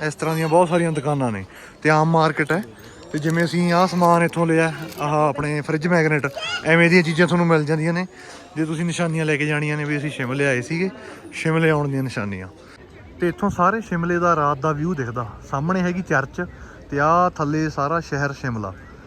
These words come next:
ਸਾਰੇ ਹੀ ਬੱਸੋਂ ਜਿਹੜੇ ਹੋਟਲ ਇੱਥੇ ਬਣੇ ਹੋਏ ਨੇ, ਦੇਖੋ ਬਹੁਤ ਸੋਹਣਾ ਲੱਗਦਾ। ਆਪਾਂ ਬਿਲਕੁਲ ਟੌਪ 'ਤੇ ਖੜ੍ਹੇ ਹਾਂ ਹੁਣ, ਇੱਥੋਂ ਸਾਰੇ ਤਕਰੀਬਨ ਸ਼ਿਮਲੇ ਦਾ ਵਿਊ ਆਉਂਦਾ।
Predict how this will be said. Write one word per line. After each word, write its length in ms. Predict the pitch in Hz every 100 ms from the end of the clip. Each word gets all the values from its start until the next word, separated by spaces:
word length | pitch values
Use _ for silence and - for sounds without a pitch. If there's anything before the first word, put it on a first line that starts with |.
| - - -
ਸਾਰੇ 260 | 117 131
ਹੀ 140 | 151 156
ਬੱਸੋਂ 500 | 131 123 - 147 147 - -
ਜਿਹੜੇ 160 | 139 156
ਹੋਟਲ 320 | 139 127 131
ਇੱਥੇ 160 | 127
ਬਣੇ 200 | 135 123
ਹੋਏ 120 | 123 123
ਨੇ, 80 |
ਦੇਖੋ 240 | 123 120 135
ਬਹੁਤ 360 | 123 147 165
ਸੋਹਣਾ 260 | 165 151 156
ਲੱਗਦਾ। 320 | 139 110 98 87 - - - -
ਆਪਾਂ 180 | 123 151
ਬਿਲਕੁਲ 300 | 160 180 196
ਟੌਪ 300 | 180 156 147
'ਤੇ 120 | 160
ਖੜ੍ਹੇ 220 | 143 135
ਹਾਂ 60 | 160
ਹੁਣ, 200 | 160 165 - - - - 139
ਇੱਥੋਂ 180 | 139 165
ਸਾਰੇ 680 | 170 190 196 190 190 185
ਤਕਰੀਬਨ 440 | 180 175 170 170 170
ਸ਼ਿਮਲੇ 340 | 160 156 151
ਦਾ 100 | 151
ਵਿਊ 240 | 143 165 156
ਆਉਂਦਾ। 200 | 104